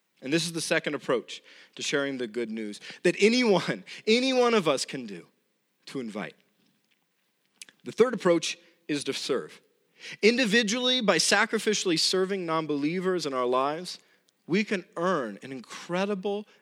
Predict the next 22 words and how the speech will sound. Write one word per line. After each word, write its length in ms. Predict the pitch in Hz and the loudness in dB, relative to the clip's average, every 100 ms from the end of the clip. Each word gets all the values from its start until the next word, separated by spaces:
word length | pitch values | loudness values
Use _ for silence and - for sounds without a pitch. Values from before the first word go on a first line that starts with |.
| _ | _
and 140 | 120 107 - | -10 -10 -12
personal 560 | - 196 196 127 113 - | -4 -2 0 -2 -4 -4
opportunity 960 | 143 - 151 - - 185 117 95 98 - - - | -4 -4 -8 -8 -8 -6 -6 -8 -10 -14 -20 -16
to 100 | 147 | -14
tell 380 | - - 160 165 | -12 -8 -6 -6
others 280 | 127 135 | -6 -8
about 280 | 135 107 104 | -8 -10 -10
Jesus. 600 | - 165 151 82 - - _ _ _ _ _ _ _ _ _ _ - | -10 -10 -10 -14 -18 -18 _ _ _ _ _ _ _ _ _ _ 0
And 300 | 131 180 240 - _ _ | 2 2 -4 -16 _ _
collectively 680 | - 151 139 156 - 175 165 | -4 0 2 2 -2 -2 -2
as 140 | 151 120 | -2 -2
a 60 | |
church, 380 | - - 190 - | -6 -6 -6 -6
serving 360 | - 170 196 185 | -6 -6 -4 -4
our 100 | 147 | -6
community 720 | - 131 127 143 165 190 180 _ _ _ _ - | -8 -10 -8 -8 -6 -6 -10 _ _ _ _ -10
gives 440 | 127 180 185 170 - - _ | 2 2 2 -4 -10 -14 _
evidence 720 | 156 180 214 247 262 - - - _ - | 0 0 0 -4 -6 -10 -12 -14 _ -10
to 120 | 156 | -6
the 120 | 135 | -6
reality 920 | 127 127 135 175 196 190 185 180 185 - _ - | -2 2 2 2 0 -2 -2 -4 -6 -10 _ -4
of 200 | 139 | -2